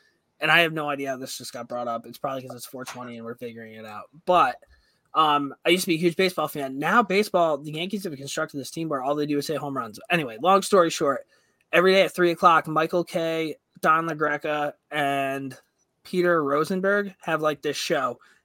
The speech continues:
and they go over New York sports and all this shit, and, like, they talk about, uh, the Rangers, like, a little bit, but do you know anything about Michael Kay? Because he was, like, fucking losing it on the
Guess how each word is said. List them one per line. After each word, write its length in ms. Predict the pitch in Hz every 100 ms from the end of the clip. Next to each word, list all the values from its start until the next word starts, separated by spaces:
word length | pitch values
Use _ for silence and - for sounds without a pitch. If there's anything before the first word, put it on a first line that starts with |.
| -
and 80 | 151
they 80 | 151
go 180 | 165 170
over 180 | 160 151
New 100 | 156
York 240 | 160 156
sports 400 | - - 165 156
and 80 | 160
all 120 | 156
this 160 | 156 156
shit, 240 | - 160
and, 100 | 156
like, 140 | 151 147
they 80 | 180
talk 240 | 214 233
about, 260 | 226 190 170 - _ _ _ -
uh, 260 | 165 160 156
the 120 | 147
Rangers, 420 | 151 165 165 151
like, 140 | 147 139
a 40 |
little 260 | 139 147 147
bit, 200 | 139 131
but 220 | 135 135 - _ _
do 100 | -
you 60 | 208
know 160 | 339 320
anything 340 | 208 220 214
about 180 | 196 185
Michael 300 | 160 165 165
Kay? 220 | - 151
Because 300 | 165 151 143 147
he 260 | - 196
was, 160 | 226 190
like, 280 | 151 131 _ _
fucking 580 | - - 190 185 151 123
losing 540 | 131 160 175 156 120
it 160 | 113 117
on 220 | 131 135 131
the 300 | 127 120